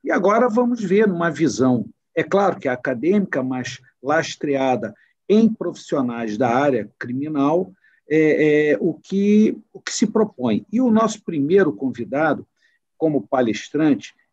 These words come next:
é o promotor de justiça do Rio Grande do Sul, Mauro Fonseca Andrade, né? Não tem o dele, pediu até para observar isso, como estava no cartaz.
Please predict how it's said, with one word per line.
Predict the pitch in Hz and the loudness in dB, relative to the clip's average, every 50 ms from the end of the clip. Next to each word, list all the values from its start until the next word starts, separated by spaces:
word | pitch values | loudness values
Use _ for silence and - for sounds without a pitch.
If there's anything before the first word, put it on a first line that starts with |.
| _ _ | _ _
é | 139 139 143 151 | 0 2 4 4
o | 165 170 | 4 2
promotor | 165 - - 175 175 175 165 139 - - 160 160 151 | 2 0 0 0 2 2 2 2 2 0 0 0 0
de | 131 | 0
justiça | 123 127 123 - - - 160 165 156 143 - - - 123 113 | -2 -6 -8 -8 -8 -2 2 2 2 2 0 -4 -4 -4 -4
do | 104 117 120 113 | -4 -4 -6 -8
Rio | 107 107 151 156 151 | -6 -2 0 0 0
Grande | 151 123 117 117 110 | 0 -2 -4 -4 -4
do | 107 131 | -6 -6
Sul, | 120 - - - 175 190 185 156 | -8 -6 0 2 4 4 4 2
Mauro | 135 127 139 147 160 160 156 | 0 0 2 2 2 2 0
Fonseca | - - - 147 127 - - - 165 165 160 - - - - - | -2 -2 -2 -2 -2 -2 0 0 0 0 0 -4 -6 -8 -4 -2
Andrade, | 151 143 120 143 151 151 139 113 101 98 | 0 0 2 2 2 2 2 0 -2 -4
né? | 101 120 123 117 | -6 -6 -6 -6
Não | 113 113 104 | -6 -8 -12
tem | - - 131 135 131 | -10 -8 -6 -6 -6
o | 117 | -4
dele, | 107 131 135 131 117 104 104 | -4 -2 -2 0 -2 -2 -4
pediu | 101 - 107 101 107 123 | -8 -12 -16 -10 -6 -6
até | 110 101 - 131 127 | -6 -4 -4 -4 -4
para | 127 - 131 | -4 -6 -10
observar | 123 - - - - 135 120 - - 110 101 87 - - _ - - - - - - - _ _ | -10 -10 -10 -4 -2 -2 -2 -2 -2 -4 -4 -4 -6 -12 _ -20 -20 -20 -20 -20 -20 -20 _ _
isso, | _ 135 139 131 104 - - - - _ _ _ _ _ _ | _ 2 2 2 2 0 -6 -12 -14 _ _ _ _ _ _
como | _ 127 123 120 | _ -12 -10 -10
estava | - - - 120 117 113 127 127 | -8 -4 -2 0 0 0 0 0
no | 131 123 | 0 -2
cartaz. | - 143 123 113 - - 117 104 98 90 - - | -2 -4 -4 -4 -2 -2 0 0 0 -2 -4 -8